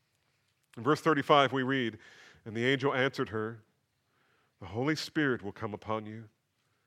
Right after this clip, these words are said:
and the power of the Most High will overshadow you.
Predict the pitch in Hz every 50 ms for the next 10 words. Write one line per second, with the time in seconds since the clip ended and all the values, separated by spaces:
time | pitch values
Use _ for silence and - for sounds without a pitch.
0 | _ _ _ _ _ _ _ _ _ _ - 107 104 - 120 135 143 147 151 151
1 | 151 135 143 139 135 143 139 135 - - - 139 131 117 107 101 101 104 107 95
2 | 101 107 - - 117 107 104 104 101 101 101 107 104 98